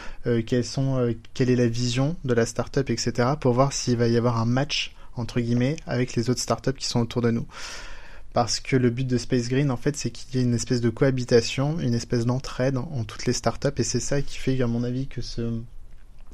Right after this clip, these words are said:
c-, cet incubateur-là et cet espace-là est super intéressant, c'est qu'il y a une vraie entraide entre chacune des startups, parce que justement, en fonction, bah, des horizons des-, desquels nous venons,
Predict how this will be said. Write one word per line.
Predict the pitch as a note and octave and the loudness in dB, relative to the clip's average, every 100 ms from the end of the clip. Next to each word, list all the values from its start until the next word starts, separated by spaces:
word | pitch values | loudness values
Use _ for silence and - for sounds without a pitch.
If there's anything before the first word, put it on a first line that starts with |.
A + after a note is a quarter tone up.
| - | -12
c-, | - - | -12 -14
cet | - C3 B2 | -6 -2 -2
incubateur-là | A#2+ C3+ A#2+ A#2 B2 C3 | -2 0 0 0 0 0
et | |
cet | B2+ A#2+ A#2+ | -2 -4 -4
espace-là | - B2 - C3 | -4 -6 -2 -4
est | |
super | A#2 - - B2 | -2 -6 -2 0
intéressant, | A#2 A#2+ A#2 - C#3 - - - - | 2 2 2 2 0 -2 -10 -12 -10
c'est | - - A#2+ | -4 2 2
qu'il | - C3+ | 4 4
y | B2+ | 6
a | A#2 | 4
une | A#2 | 4
vraie | A#2+ C3+ | 6 6
entraide | B2+ - - C3 - | 4 0 0 0 0
entre | B2 A#2 B2 | -2 -2 -2
chacune | A#2+ A#2+ - A#2+ | 0 0 2 2
des | A2+ | 2
startups, | - A#2 - D3 D3 - | 0 -2 2 0 0 -4
parce | C3+ - | -4 -2
que | B2+ | -2
justement, | A#2 A#2+ - C3+ C#3 | 0 -2 0 2 4
en | C3 | 2
fonction, | - B2+ - D3 | 0 -2 2 4
bah, | A#2+ A2+ A2+ | 6 6 6
des | A#2+ A#2+ | 4 4
horizons | B2 B2 C3+ C#3 | 4 2 2 0
des-, | B2 A#2 B2 A#2+ - | 0 -2 -2 -2 -2
desquels | C#3+ A#2 C3 B2+ | -4 -4 -2 0
nous | A#2+ | 0
venons, | A#2 B2 D#3 | 0 0 -2